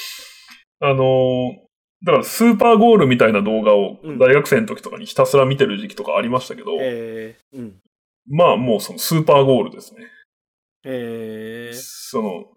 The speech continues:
Speaker 1: うん、あの、だし、その決めた試合も相手もリバプールっていうすごい強豪チームの、
Speaker 2: うん、うん。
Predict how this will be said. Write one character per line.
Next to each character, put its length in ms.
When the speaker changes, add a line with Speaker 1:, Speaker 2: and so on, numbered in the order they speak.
Speaker 1:
う 260
ん、 80
あ 40
の、 340
だ 120
し、 180
そ 120
の 60
決 140
め 120
た 100
試 180
合 140
も 120
相 140
手 60
も 80
リ 120
バ 140
プ 120
ー 20
ル 160
っ 20
て 80
い 20
う 40
す 100
ご 80
い 40
強 200
豪 160
チ 180
ー 80
ム 220
の、 340
Speaker 2:
う 40
ん、 20
う 40
ん。 100